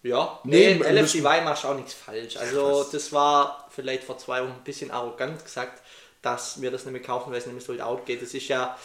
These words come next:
Speaker 1: ähm, ein bisschen auch blöd gesagt. Also
Speaker 2: Nee, nee,
Speaker 1: L F D Y,
Speaker 2: so hast du's ja auch nicht formuliert
Speaker 1: ja,
Speaker 2: letztes Mal.
Speaker 1: ja, alles gut. Ich will nur noch mal bestätigen, dass L F D Y, das ist schon so ein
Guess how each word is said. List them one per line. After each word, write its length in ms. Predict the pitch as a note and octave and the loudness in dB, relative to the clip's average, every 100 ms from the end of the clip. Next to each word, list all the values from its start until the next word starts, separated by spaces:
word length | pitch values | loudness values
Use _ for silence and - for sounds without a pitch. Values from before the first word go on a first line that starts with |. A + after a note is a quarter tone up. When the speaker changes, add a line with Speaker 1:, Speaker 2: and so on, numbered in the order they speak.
| - - _ | -18 -18 _
Speaker 1:
ähm, 200 | - C3 B2 | -8 -8 -8
ein 220 | B2+ A#2+ _ | -14 -16 _
bisschen 260 | C3 C#3+ B2 | -10 -6 -6
auch 100 | A2+ | -6
blöd 260 | A#2 A#2 | -8 -12
gesagt. 440 | - - G#2+ - - | -12 -14 -14 -16 -14
Also 160 | - C#3+ | -4 -2
Speaker 2:
Nee, 220 | G2 A#2 | 0 0
nee, 100 | B2 | 2
Speaker 1:
L 60 | C3+ | 4
F 100 | - | 4
D 60 | C3+ | 4
Y, 100 | C3 | 6
Speaker 2:
so 60 | |
hast 180 | D3+ E3 | 6 4
du's 160 | - A2+ | 2 2
ja 80 | |
auch 180 | G#2+ G#2 | 0 0
nicht 140 | G#2+ - | -6 -6
formuliert 340 | F#2+ F#2 B2+ | -4 -2 2
Speaker 1:
ja, 240 | D3 D3+ F#2+ | 4 2 0
Speaker 2:
letztes 260 | F#2 - | -6 -10
Mal. 160 | F#2 F2+ | -10 -8
Speaker 1:
ja, 160 | C#3 C#3+ | -4 -2
alles 240 | D#3 - | -2 -4
gut. 160 | D#3+ D#3+ | -8 -4
Ich 100 | E3 | -2
will 100 | F3+ | 2
nur 120 | G3 | 2
noch 120 | F#3+ | 0
mal 200 | F3 D#3+ | 0 0
bestätigen, 560 | D3 C#3 D#3+ E3+ D3+ B2+ | -2 -2 0 0 0 0
dass 320 | B2+ C3 - | 0 -2 -8
L 100 | E3+ | -2
F 140 | G3+ - | -2 -2
D 100 | C#3+ | -6
Y, 520 | C3 B2+ B2+ C3+ D3+ - - | -2 0 2 2 -2 -6 -14
das 140 | - - | -12 -10
ist 160 | D#3 | -10
schon 160 | - D3 | -4 -4
so 260 | C#3 E3 E3+ | -2 -4 -4
ein 380 | D#3+ D3+ C#3 | -6 -10 -12